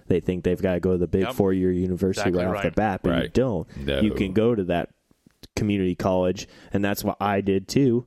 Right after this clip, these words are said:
Speaker 1: and I got, was able to get a scholarship.
Speaker 2: Yep.
Speaker 1: So, I mean, not,
Speaker 2: Yeah.
Speaker 1: it's drastically less, and
Speaker 2: And
Speaker 1: you can work. There's ways you can get scholarships. You can
Speaker 2: Yep.
Speaker 1: work full-time.
Speaker 3: Yeah.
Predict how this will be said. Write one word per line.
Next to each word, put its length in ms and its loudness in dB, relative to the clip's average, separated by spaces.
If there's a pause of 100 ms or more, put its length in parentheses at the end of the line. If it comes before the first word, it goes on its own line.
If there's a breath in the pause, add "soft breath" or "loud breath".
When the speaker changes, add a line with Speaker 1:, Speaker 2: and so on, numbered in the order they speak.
Speaker 1:
and 400 -2
I 120 0
got, 340 -2
was 180 -2
able 220 2
to 60 -2
get 120 0
a 40 -4
scholarship. 720 -2
Speaker 2:
Yep. 20 -20
Speaker 1:
So, 360 0
I 60 -6
mean, 280 -4 (120)
not, 360 -2 (240)
Speaker 2:
Yeah. 200 -8
Speaker 1:
it's 220 -2
drastically 680 0
less, 280 0
and 220 0
Speaker 2:
And 100 -4
Speaker 1:
you 140 4
can 200 -2
work. 420 0
There's 240 0
ways 360 0
you 100 0
can 160 -6
get 220 -2 (320 loud breath)
scholarships. 760 0
You 100 2
can 140 -2
Speaker 2:
Yep. 140 2
Speaker 1:
work 200 0
full-time. 580 -2
Speaker 3:
Yeah. 220 -6